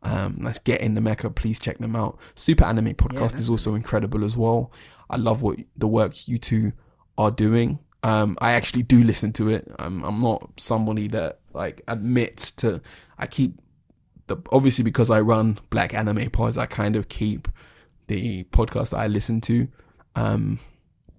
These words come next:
Speaker 1: kind of, I kind of keep it under close wraps 'cause I don't wanna be seen as, um, not impartial. So yeah, but I
Speaker 2: Mm.
Speaker 1: do actually listen to Super Anime Podcast, and you guys are doing some big work, and it's a big look.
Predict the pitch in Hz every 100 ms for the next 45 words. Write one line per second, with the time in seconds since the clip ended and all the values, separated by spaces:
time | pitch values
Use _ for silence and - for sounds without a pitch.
0 | _ _ _ _ - - - 143 139 131
1 | 107 - 110 123 117 110 - 120 - 87
2 | 107 107 104 - 107 127 117 - - -
3 | - - _ - 113 113 120 113 110 110
4 | - 127 117 110 110 - 110 104 107 110
5 | 104 107 - 104 - 110 - - - -
6 | _ - 110 92 95 139 92 127 127 107
7 | - 98 113 107 - - 110 - - -
8 | - - 104 - - - 104 98 110 117
9 | 107 - - - _ - 107 107 - 120
10 | 117 - 117 113 117 104 120 113 -